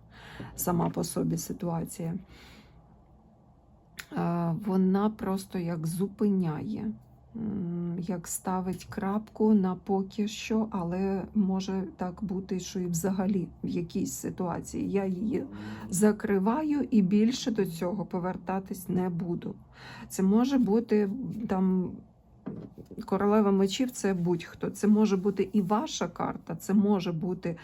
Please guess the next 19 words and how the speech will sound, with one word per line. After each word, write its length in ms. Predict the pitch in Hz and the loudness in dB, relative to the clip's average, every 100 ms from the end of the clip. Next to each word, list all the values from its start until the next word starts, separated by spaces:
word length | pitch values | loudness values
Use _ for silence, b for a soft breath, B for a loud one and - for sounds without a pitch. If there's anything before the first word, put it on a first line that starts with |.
| B B B B B B | B B B B B B
для 180 | 180 220 | 4 4
когось 480 | 220 320 233 190 - | 4 4 4 4 0
з 40 | |
вас 420 | 175 170 170 - - - | 0 0 -2 -8 -12 -4
карта 380 | 180 190 220 214 | -2 0 0 -2
свекрухи, 720 | - 180 175 - - - - | -2 -4 -4 -4 -4 -4 -6
наприклад, 680 | 165 165 170 165 - 160 - - | -6 -6 -6 -6 -6 -8 -8 -6
для 280 | 175 165 185 | -2 0 0
когось 600 | - 220 269 269 - - | 2 4 4 2 -2 -6
карта 420 | - 180 196 196 | -2 0 0 -2
колишньої, 1000 | 190 196 190 185 165 160 - 147 143 160 165 - - | -2 2 4 4 2 0 -4 -4 -2 -2 -4 -6 -2
наприклад. 720 | 175 190 170 170 165 - - - B B B B B B B B B | -2 -2 -4 -4 -4 -6 -8 -10 B B B B B B B B B
Для 280 | 180 185 202 | 2 6 6
когось 560 | 196 233 277 269 214 | 6 4 6 6 4
це 180 | - 208 | 4 4
може 340 | 196 202 226 208 | 6 6 6 4
бути 360 | 180 208 208 | 4 4 4
вчителька 920 | 202 - - 196 190 208 214 196 180 | 0 -2 0 2 4 2 2 0 2
або 440 | 170 165 180 190 | 2 2 2 4